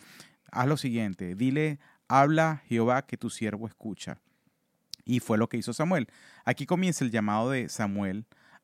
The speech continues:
a, a, de parte de Dios, pero lo,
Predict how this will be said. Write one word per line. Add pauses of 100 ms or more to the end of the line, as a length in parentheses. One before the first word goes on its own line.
a, (140)
a, (800)
de
parte
de
Dios,
pero
lo,